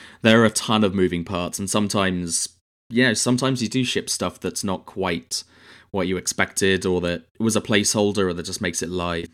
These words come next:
Yeah, these things happen. But they, you know, I have, I have sort of confidence they're, they're pulling it together. I do agree that they seem to have it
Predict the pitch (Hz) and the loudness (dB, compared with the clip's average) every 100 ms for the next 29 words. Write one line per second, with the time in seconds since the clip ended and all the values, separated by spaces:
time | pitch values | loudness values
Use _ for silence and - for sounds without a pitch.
0 | _ 120 127 101 92 90 - 87 82 - | _ 0 2 0 -4 -4 -4 -6 -10 -16
1 | - - - - 165 226 220 - - _ | -20 -20 -6 -2 2 2 0 -4 -14 _
2 | _ _ _ _ 220 269 147 208 233 - | _ _ _ _ -2 2 2 2 0 -2
3 | 214 233 220 - - - 151 160 151 139 | 2 2 0 -12 -14 -12 -6 -6 -4 -4
4 | 117 - 120 113 123 117 143 127 - 127 | -4 0 2 2 0 -2 -2 -2 -2 -4
5 | 135 104 110 117 208 147 143 123 - 120 | -2 0 0 2 2 4 2 2 0 0
6 | 104 101 98 95 - - 120 117 117 110 | 0 0 -2 -6 -6 -2 -2 -2 -4 -2
7 | 95 73 - | -2 -4 -12